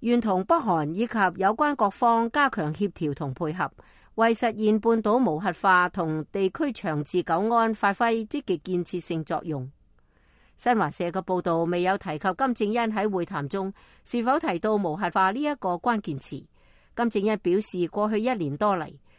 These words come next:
北韓為咗避免局勢緊張，管控半島局勢，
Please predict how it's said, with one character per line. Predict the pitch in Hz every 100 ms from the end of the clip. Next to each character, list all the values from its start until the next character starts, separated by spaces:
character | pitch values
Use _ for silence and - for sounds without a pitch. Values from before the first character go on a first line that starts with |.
| _ _ _
北 | -
韓 | 240 208 156 143
為 | - 190 185
咗 | 190 190
避 | 220 185 175
免 | 175 185
局 | 190
勢 | 156 185 175
緊 | 156 160
張， | 196 180 180 _ _ _
管 | 214 294
控 | 302 220
半 | 202 208
島 | 202 185
局 | 208 156
勢， | - 156 143